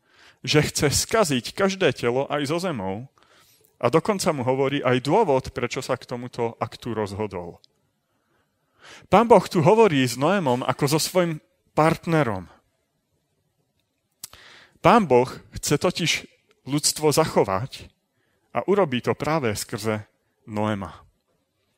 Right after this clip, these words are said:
Pán Boh mu prikazuje urobiť koráb z dreva a má ho pokryť z oboch strán smolou. Slovo koráb je tu viackrát použité v tomto texte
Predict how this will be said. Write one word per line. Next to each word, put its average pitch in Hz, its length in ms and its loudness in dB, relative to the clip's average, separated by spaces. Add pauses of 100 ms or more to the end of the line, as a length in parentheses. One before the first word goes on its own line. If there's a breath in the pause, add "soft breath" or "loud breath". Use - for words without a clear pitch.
(2500 soft breath)
Pán 226 240 6
Boh 143 240 8
mu 151 160 0
prikazuje 170 560 4
urobiť 185 480 4
koráb 156 400 6
z 120 160 -4
dreva 120 400 4
a 135 80 -2
má 170 160 2
ho 175 80 4
pokryť 143 640 -2
z - 160 -6
oboch 196 240 -2
strán 131 400 -2
smolou. 107 640 -4 (1120 loud breath)
Slovo 202 320 6
koráb 143 560 6
je 127 320 2 (320)
tu 135 320 -8
viackrát 143 640 0
použité 135 800 -6
v - 80 -20
tomto 117 320 -8
texte 117 560 -6